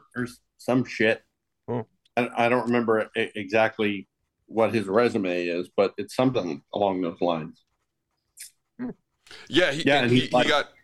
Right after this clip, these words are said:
Speaker 3: basically
Speaker 1: yeah,
Speaker 3: he's
Speaker 1: he, he
Speaker 3: paralyzed,
Speaker 1: got
Speaker 3: right?
Speaker 1: Yeah. I don't think,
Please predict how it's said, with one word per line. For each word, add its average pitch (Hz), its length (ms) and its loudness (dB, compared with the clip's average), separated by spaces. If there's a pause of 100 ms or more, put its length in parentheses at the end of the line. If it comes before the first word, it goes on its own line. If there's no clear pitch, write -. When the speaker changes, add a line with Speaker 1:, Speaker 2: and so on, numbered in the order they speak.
Speaker 3:
basically 143 300 2
Speaker 1:
yeah, 123 40 2
Speaker 3:
he's - 20 -
Speaker 1:
he, 127 40 4
he 123 40 0
Speaker 3:
paralyzed, 120 460 4
Speaker 1:
got 101 60 0
Speaker 3:
right? 127 180 0 (580)
Speaker 1:
Yeah. 135 200 2 (1800)
I 165 80 0
don't 330 220 -2
think, 240 260 -2